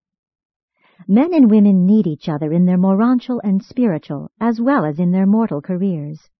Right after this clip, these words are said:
The differences in viewpoint between male and female persist even beyond the first life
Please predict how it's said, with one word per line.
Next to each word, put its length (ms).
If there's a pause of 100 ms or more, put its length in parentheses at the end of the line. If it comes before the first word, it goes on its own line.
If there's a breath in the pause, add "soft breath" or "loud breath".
(920)
The 100
differences 640
in 160
viewpoint 500
between 400
male 320
and 240
female 640
persist 720
even 320
beyond 480
the 80
first 380
life 360